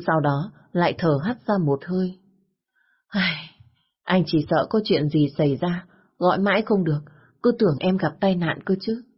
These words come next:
Tôi mỉm cười, cố gắng giữ giọng nhẹ nhàng,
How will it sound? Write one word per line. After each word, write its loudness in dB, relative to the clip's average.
Tôi 4
mỉm 4
cười, 2
cố 4
gắng 0
giữ -2
giọng -2
nhẹ -2
nhàng, -2